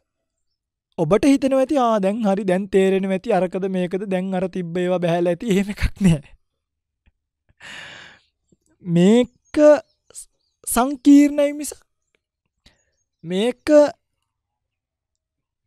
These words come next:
අවුල් ජාලාවක් මිසක්, ඒක අවුල් ජාලාවක් නෙමෙයි. ඒක සනීපයි. ඒතන් සන්තන්.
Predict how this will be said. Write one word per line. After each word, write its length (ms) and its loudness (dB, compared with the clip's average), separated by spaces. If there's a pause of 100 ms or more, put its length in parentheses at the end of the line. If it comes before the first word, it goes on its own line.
(300)
අවුල් 260 8
ජාලාවක් 640 2
මිසක්, 280 -12 (220)
ඒක 240 8
අවුල් 240 4
ජාලාවක් 580 2
නෙමෙයි. 300 -12
ඒක 260 2
සනීපයි. 520 0
ඒතන් 360 -6
සන්තන්. 460 -4